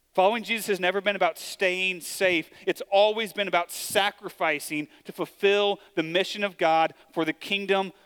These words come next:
and for his glory. And sometimes that means we have to walk and go through dangerous things in dangerous places. But it's worth it.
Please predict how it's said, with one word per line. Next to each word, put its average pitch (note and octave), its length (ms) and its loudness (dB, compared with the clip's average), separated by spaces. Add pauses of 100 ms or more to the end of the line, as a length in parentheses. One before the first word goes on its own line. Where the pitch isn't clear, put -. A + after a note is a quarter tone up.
(140)
and D3+ 120 -4
for E3 140 -2
his D#3+ 140 -2
glory. D#3+ 580 0 (2000)
And D3 80 -8
sometimes G3 340 0
that F#3 120 0
means F3 180 -6
we F3+ 100 0
have F3+ 100 2
to F#3 100 -4
walk F3 480 2
and D#3 200 -6 (200)
go F3 180 4
through D#3 160 -8
dangerous F3+ 460 -4
things E3 340 -4
in C#3+ 100 -14
dangerous D#3 360 -4
places. - 720 -8 (3000)
But C3+ 60 -14
it's - 120 -20
worth C#3 220 -8
it. - 160 -20